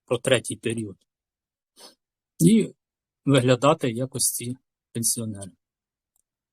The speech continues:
Отже, що робити? Потрібно створити, е, приватні накопичення.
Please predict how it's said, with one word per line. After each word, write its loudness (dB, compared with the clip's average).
Отже, 0
що 2
робити? -4
Потрібно 2
створити, -2
е, -4
приватні 0
накопичення. -10